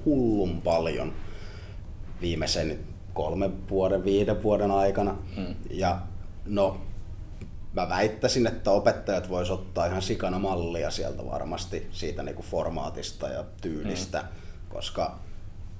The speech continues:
Speaker 1: väit-, todella paljon olen käyttänyt oppimiseni tukena ihan YouTube-kontenttia. Ja välillä se on ollut parempaa, välillä,
Speaker 2: Hmm.
Speaker 1: niinku, samaa tasoa, että se vähän vaihtelee tietysti, mutta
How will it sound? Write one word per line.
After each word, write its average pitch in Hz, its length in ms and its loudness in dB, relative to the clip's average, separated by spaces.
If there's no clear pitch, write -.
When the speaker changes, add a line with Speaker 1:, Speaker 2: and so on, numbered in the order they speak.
Speaker 1:
väit-, - 580 0
todella 123 440 6
paljon 113 460 4
olen 101 400 0
käyttänyt 92 580 0
oppimiseni 90 680 0
tukena 85 460 -2
ihan 82 400 -2
YouTube-kontenttia. 78 1300 -2
Ja 78 240 -2
välillä 87 360 4
se 107 100 -2
on 107 120 0
ollut 110 200 0
parempaa, 107 520 4
välillä, 98 340 2
Speaker 2:
Hmm. 87 140 -2
Speaker 1:
niinku, 90 180 -2
samaa 87 420 0
tasoa, 85 540 0
että 82 160 -4
se 82 100 -6
vähän 90 240 -2
vaihtelee 90 520 0
tietysti, 87 560 -4
mutta 80 460 -2